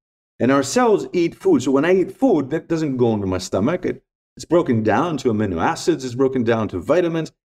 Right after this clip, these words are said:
And it's sent via all the streamlines of blood flows to each cell so each cell can live.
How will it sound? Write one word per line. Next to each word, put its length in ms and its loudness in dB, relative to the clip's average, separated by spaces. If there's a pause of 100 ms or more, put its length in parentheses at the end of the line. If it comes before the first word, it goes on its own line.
(140)
And 240 2
it's 260 -2
sent 460 -2 (400)
via 200 4
all 220 4
the 120 0
streamlines 760 0
of 200 -2
blood 400 0 (180)
flows 280 4
to 280 -8
each 300 0
cell 440 0
so 160 -4
each 360 -2
cell 260 0
can 180 -4
live. 380 -2